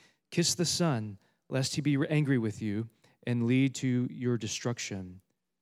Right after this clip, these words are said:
Blessed are all who take refuge in him." With the baptism of Jesus, there is a declaration that he is the beloved and true Son. But also with the baptism of Jesus, we see that he is the true prophet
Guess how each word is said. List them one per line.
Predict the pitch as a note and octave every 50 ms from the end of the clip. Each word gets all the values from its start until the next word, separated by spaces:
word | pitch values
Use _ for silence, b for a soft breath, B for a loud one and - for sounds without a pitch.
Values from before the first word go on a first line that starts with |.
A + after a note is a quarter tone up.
| _ _ _
Blessed | - C#3 D3+ D#3 - - D#3+ C#3+
are | - - C3 C3 - -
all | C#3 C3 C3 A#2+ A2 G#2 G#2 G2+ - - -
who | B2+ A#2
take | - - A#2+ A2+ G#2+ - - _
refuge | - A#2 A2 G#2 - A2 G#2+ G2+ G2+ F#2+ - - -
in | - G#2+ G#2+
him." | F#2 G#2 F#2+ G2 G2+ G#2+ A#2 b b b b b b b b _ _ _ _
With | - C3 -
the | - A#2+
baptism | G#2 - C#3 C#3 D3 - - D#3+ C#3 C#3+ C#3+ C3+
of | A#2+ -
Jesus, | - A#2+ B2 B2 A2 G2+ G2+ F#2 F2+ - - - b b b b b
there | - B2 B2
is | B2+ A2+ C3
a |
declaration | A2 - C#3+ C3 - D3 C#3+ C3 B2+ B2 B2+ - - A2+ G#2+
that | G#2+ G#2+ -
he | - - D3 C#3+ C3 A#2 G#2 G#2+ - -
is | B2+ A#2 A2 G2+ - -
the | - - A2
beloved | G2 A2+ G#2+ G#2 G#2+ A2 G#2+ A2+ G#2+ - -
and | - G#2+ G2
true | - - A2 G2+
Son. | F#2 - - G#2+ G2 F#2 F2+ F#2 F#2+ G2 _ b b b b b b b
But | - D3 -
also | - E3 G3+ G3+ - - C#3+ A#2+
with | A2+ A#2 A2 -
the | - A2
baptism | G#2+ A2 G#2+ - - B2 G#2 A2+ A2
of | G#2 F#2+
Jesus, | - - G#2 G2 A2 A#2+ C3+ - - - B B B B B B -
we | B2
see | A#2+ - - C3 B2+ B2+
that | A#2 C3 C3
he | - C3+ C3 B2+
is | B2+ B2
the | - B2+
true | A#2+ - - - C#3+ B2+
prophet | - - C3+ C#3+ D3+ - A2+ A2+ - -